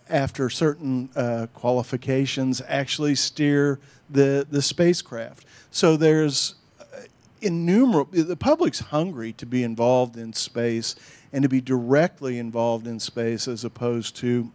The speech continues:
<clears throat> watching, what's the phrase I heard, a few highly paid civil servants orbit the Earth. That's great work, but the public doesn't necessarily connect to that. When they're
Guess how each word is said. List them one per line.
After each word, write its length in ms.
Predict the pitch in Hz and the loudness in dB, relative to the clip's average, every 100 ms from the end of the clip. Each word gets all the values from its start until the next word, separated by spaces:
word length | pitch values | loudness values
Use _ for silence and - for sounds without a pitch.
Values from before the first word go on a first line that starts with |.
| - | -16
<clears throat> 1040 | 113 - _ _ _ _ - - _ _ | -16 -18 _ _ _ _ -20 -20 _ _
watching, 640 | 139 135 - 131 123 127 - 110 110 - 135 - | 4 4 0 -4 -4 -8 -12 -20 -20 -20 -20 -16
what's 340 | 123 113 - | -16 -12 -10
the 100 | - | -12
phrase 340 | 120 127 123 113 | -6 -4 -4 -6
I 60 | |
heard, 240 | 110 120 117 | -10 -8 -8
a 60 | |
few 240 | - 131 113 | -8 -8 -2
highly 340 | 127 120 120 | -2 -2 -6
paid 320 | - 127 127 | -12 -10 -8
civil 300 | - 131 123 | -6 -8 -10
servants 560 | 117 135 120 117 - - - - _ | -12 -10 -10 -10 -12 -16 -20 -20 _
orbit 380 | - 135 127 120 | 0 0 0 -4
the 140 | 131 165 | -2 0
Earth. 300 | 165 110 - | 0 -2 -2
That's 240 | 151 196 | 0 0
great 400 | - 170 151 127 | -2 0 0 -4
work, 300 | 156 202 120 - | -4 -4 -4 -8
but 140 | 127 | -12
the 80 | 131 | -14
public 460 | - 170 151 143 123 - - _ | -4 -2 0 -4 -6 -16 -20 _
doesn't 320 | 151 139 147 - | -2 -2 -4 -10
necessarily 680 | 175 147 143 - 160 135 120 | -6 -4 -4 -2 0 0 -2
connect 400 | - 127 143 147 | -6 -4 -2 -4
to 40 | 120 | -6
that. 240 | 117 110 | -8 -6
When 220 | 139 127 127 | -6 -4 2
they're 360 | 151 175 160 | 2 4 0